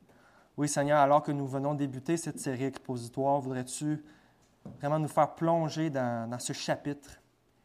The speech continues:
Et surtout, Seigneur, que tu puisses nous donner plein de, de, de versets, de, de, de réflexions qui vont nous aider et nous soutenir durant les temps d'épreuve que tu peux nous donner, Seigneur. Oui, Seigneur, viens nous rappeler, nous rappeler le fait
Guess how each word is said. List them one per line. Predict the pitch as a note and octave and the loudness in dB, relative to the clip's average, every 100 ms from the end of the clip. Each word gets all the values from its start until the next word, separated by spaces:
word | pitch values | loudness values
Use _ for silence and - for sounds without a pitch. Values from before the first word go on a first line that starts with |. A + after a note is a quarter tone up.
| - | -4
Et | D#3 | 0
surtout, | F3+ E3+ A3 | 0 0 0
Seigneur, | - D#3+ D#3+ | 2 2 2
que | E3 | 0
tu | D3 - | -4 -4
puisses | E3+ E3 | -6 -4
nous | D3+ | -2
donner | C#3 D3+ E3 F#3 F3 - - _ - | 2 2 2 -2 -4 -10 -20 _ -4
plein | E3+ F#3 F#3 | 2 4 4
de, | D3 C#3 | 2 2
de, | B2 B2 A#2 - - | 0 -4 -6 -6 -2
de | |
versets, | C#3+ D3 F#3 - - F3+ F3 | 2 6 6 6 4 6 6
de, | C#3+ C3+ C3+ - - - | 4 2 -2 -20 -20 -4
de, | C#3 | 0
de | C#3+ D3+ | 6 6
réflexions | D3 C#3+ G3+ G3+ F3+ F3+ F3+ F3+ E3 | 6 6 4 6 4 4 4 4 2
qui | - | 0
vont | C#3+ C#3+ | 2 2
nous | C#3 C3+ - - - B2+ D#3+ | 0 -4 -8 -20 -10 0 2
aider | D#3+ E3 | 4 2
et | E3 | 0
nous | D3 | 0
soutenir | C3+ - E3+ D#3+ D3+ D3 B2+ A2 - _ _ _ - | -4 -4 -4 -2 0 0 -2 -10 -16 _ _ _ -4
durant | C#3+ C#3 | 2 2
les | D3 | 2
temps | C#3 F#3+ F#3+ | 2 2 4
d'épreuve | A3+ E3 D#3+ D#3 | 2 2 2 0
que | |
tu | C3 | -8
peux | - | -6
nous | C3 B2 | -6 -4
donner, | A#2+ A2 G#2+ | -6 -6 -10
Seigneur. | - G#2+ G2 F#2+ - _ _ _ _ _ _ _ _ _ _ | -10 -12 -14 -18 -20 _ _ _ _ _ _ _ _ _ _
Oui, | C#3 D3+ C#3 - _ _ _ _ - | -4 -2 -2 -6 _ _ _ _ -12
Seigneur, | - C3 B2 A#2+ A2 G2+ _ _ _ - | -8 -6 -4 -6 -6 -12 _ _ _ -8
viens | D#3+ | -4
nous | F3 E3 | -2 -2
rappeler, | C#3 D#3+ D3+ C3+ | -2 -2 -4 -10
nous | C#3+ C#3 | -8 -4
rappeler | D#3 D3+ E3 | -4 -2 -4
le | C3+ | -4
fait | - - C3 - | -4 -8 -10 -12